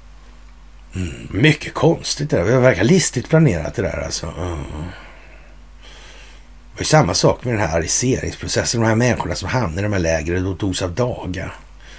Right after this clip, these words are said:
Vilka var det företrädesvis, alltså? Vi kan väl säga så här, det var i alla fall inte de som var sämst bemedlade innan de åkte in där.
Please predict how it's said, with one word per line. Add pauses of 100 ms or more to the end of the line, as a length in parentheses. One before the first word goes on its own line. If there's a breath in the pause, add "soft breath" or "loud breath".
(320 loud breath)
Vilka
var
det
företrädesvis,
alltså? (1300 loud breath)
Vi
kan
väl
säga
så
här,
det
var
i
alla
fall
inte
de
som
var
sämst
bemedlade
innan
de
åkte
in
där.